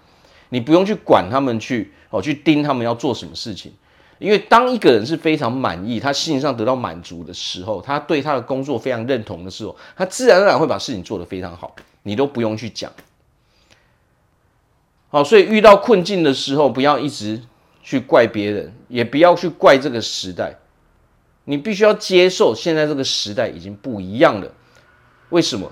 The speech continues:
因为现在资讯太发达了嘛，大家是可以比较的。当一比较起来，你落入下风的时候，这个时候你怎么会有竞争力呢？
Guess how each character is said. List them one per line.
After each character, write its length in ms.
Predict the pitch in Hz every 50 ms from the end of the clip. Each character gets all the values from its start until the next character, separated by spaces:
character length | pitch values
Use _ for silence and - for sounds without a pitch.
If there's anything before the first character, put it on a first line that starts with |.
| -
因 60 | 151 196
为 100 | 233 226
现 180 | 226 269 233
在 60 | 226
资 100 | 233 233
讯 220 | 226 214 233 208 165
太 220 | - 180 226 196 175
发 340 | 156 - - 190 180 196
达 260 | 208 - - 98 90 87
了 100 | 92 101
嘛， 120 | 104 80
大 140 | - - 196
家 140 | 185 190 180
是 160 | 180 - -
可 160 | - - 143
以 60 | 147 170
比 320 | - _ - 107 92 85
较 340 | 92 - - 180 143 120 98
的。 180 | 82 92 - - - _ _ _ _ _ _ _ _ _ _ _ _
当 220 | - 220 240 202
一 120 | 185 240
比 200 | 233 - - 123
较 220 | 117 - 233 196 175
起 200 | - - - 110
来， 160 | 98 92 95
你 260 | 107 117 120 113 110 110
落 220 | 156 208 180 156
入 120 | 160 156
下 300 | 143 131 - - 180 147
风 240 | 127 - 147 143 147
的 100 | 135 113
时 320 | 107 - - - - 101 98
候， 200 | 120 117 98 95
这 100 | - 147
个 80 | 151
时 100 | - -
候 120 | 156 135 110
你 200 | 92 92 95 87 -
怎 160 | - 101 82
么 80 | 82 85
会 80 | 127
有 100 | 120 85
竞 220 | 78 - 113 95 87
争 220 | 98 92 92 92
力 80 | 92 90
呢？ 120 | 65 52